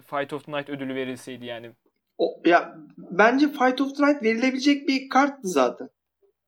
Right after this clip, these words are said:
Speaker 2: Hani dört Performance of the Night biraz bana ilginç geldi bu karta.
Speaker 1: Ya bence şeyden dolayı yaptılar. Ee,
Speaker 2: Dört tane finish var diye <laughs> dördünü de verelim mi dediler.
Speaker 1: Ya maçlar biraz daha tek taraflı oldu ya,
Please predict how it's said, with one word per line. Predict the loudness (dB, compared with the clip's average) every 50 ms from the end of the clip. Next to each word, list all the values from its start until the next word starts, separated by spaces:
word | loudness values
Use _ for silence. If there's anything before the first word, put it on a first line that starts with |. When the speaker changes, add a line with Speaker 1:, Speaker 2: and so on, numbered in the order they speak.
| _ -4
Speaker 2:
Hani | -2 -2 2
dört | 4 4 4 4 2 2
Performance | 2 2 2 2 0 -2 0 0 0 0 0 -2
of | -4 -4 -2
the | -2
Night | 0 0 0 -2 -4 -10 _ _ -6
biraz | 0 2 4 4 4 4
bana | 4 2 2 2 0
ilginç | -2 -4 -6 -6 -4 -4 -2 -2 0 2
geldi | 2 2 2 0 -2 -6
bu | -6 -2
karta. | -2 0 0 -2 -4 -10 -16 -18 -18 _ _ _ _ _ _ _ _ _ _ _ _ _ _ -8
Speaker 1:
Ya | -6 0
bence | 0 0 0 0 -4
şeyden | -6 0 2 2 4 4 2 0 -2
dolayı | -4 -6 -6 -6
yaptılar. | -8 -8 -10 _ _ -10 -10 -10 -10 _ -10 -2
Ee, | 4 6
Speaker 2:
Dört | 6 6 6 6
tane | 4 4 4 4 0
finish | 0 -2 0 0 0 0 6 6
var | 6 6 6 2 0 -2
diye | -2 -2 0 2 2
<laughs> | 2 4 6
dördünü | 6 6 6 4 2 0 2 4
de | 6 6
verelim | 6 6 6 4 4
mi | 4 2 2
dediler. | 2 2 0 0 -6 -6 -8 -14 -18
Speaker 1:
Ya | -8 -6 -6 -6 -6
maçlar | -8 -12 -12 -6 -4 -6 -6 -6 -8 -8 -2 0 0 0 0 -4 -14 -14 -14 -16 _ _ _
biraz | -10 -6 -4 -4 -2 -2
daha | -2 -4
tek | -4 _ -14 -14 -14 _
taraflı | -6 -2 -2 -2 -4 -4 -10 -6
oldu | -4 -4 -4 -4 -4 -2
ya, | -2 -2 -4